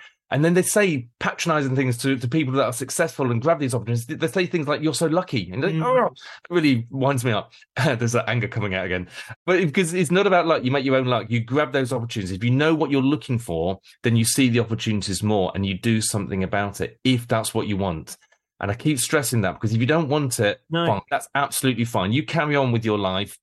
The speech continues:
Speaker 1: just, you know, cruising through it, uh, flatlining through it. But if you want something better for your life and you know what you want, you will see those opportunities and you will teach yourself to grab hold of them and then take the action. The action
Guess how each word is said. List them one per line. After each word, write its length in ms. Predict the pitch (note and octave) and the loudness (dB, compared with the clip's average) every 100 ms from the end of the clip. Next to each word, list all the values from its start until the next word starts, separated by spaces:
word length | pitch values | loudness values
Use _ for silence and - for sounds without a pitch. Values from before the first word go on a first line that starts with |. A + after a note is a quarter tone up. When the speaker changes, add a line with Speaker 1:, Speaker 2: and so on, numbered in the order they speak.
| - | -6
Speaker 1:
just, 160 | A#2 - - | -6 -6 -2
you 60 | |
know, 140 | G#2+ A2 | -2 -2
cruising 480 | - D3 C3+ B2 | 2 4 4 2
through 300 | A#2 G#2+ G2 G2+ | 0 2 2 2
it, 120 | - _ - | -2 _ -4
uh, 80 | G#2 | -4
flatlining 680 | - C#3 - A#2 A2 G#2 | 0 0 2 0 0 -2
through 220 | F#2+ F#2+ F2 | -2 -2 0
it. 200 | G2 - - _ | -2 -6 -20 _
But 100 | C3 | -2
if 100 | B2+ | 0
you 100 | E3 | 2
want 220 | F3 F3 | 2 2
something 340 | C3+ E3+ C#3 B2+ | 0 0 0 2
better 260 | D#3+ B2 | 0 0
for 140 | A#2 A2+ | -4 -2
your 80 | G2 | 0
life 380 | E2+ E2 F#2+ - | -2 -4 -6 -2
and 160 | A2 | 0
you 60 | A2+ | 4
know 220 | B2 C#3+ | 4 4
what 140 | C#3 A2 | 2 0
you 100 | G#2+ | -2
want, 380 | F#2 F2 F2+ - | 0 -2 -4 -6
you 200 | A2 A#2+ | 0 2
will 220 | B2 C#3+ | 4 2
see 180 | B2+ B2+ | 2 0
those 240 | G#2+ G2 G2+ | 2 0 0
opportunities 640 | F#2+ F#2+ G#2 G2 F2+ E2 | -4 -4 -2 -2 -4 -4
and 180 | - G2+ | -2 -2
you 160 | G#2+ | 0
will 360 | G#2+ B2+ C3 A#2+ - - - - | 2 4 4 2 -6 -18 -18 -2
teach 300 | E3 F3 C3+ | -2 0 -2
yourself 300 | A#2 G#2+ - | 0 0 0
to 100 | G2 | -4
grab 260 | A#2 B2 | 0 -2
hold 320 | B2 A#2+ A#2 | 0 0 0
of 60 | G#2 | 0
them 260 | G2+ G2+ F#2+ - - - | -2 -2 -8 -18 -14 -6
and 140 | G#2+ | -2
then 120 | A2 | -2
take 220 | G2+ A2 F#2 | 0 -2 0
the 100 | G#2+ | -2
action. 280 | - G2 | -2 -4
The 140 | F#2 A#2+ | 0 2
action 540 | D3 - C#3 B2 A#2 | 0 -2 0 2 0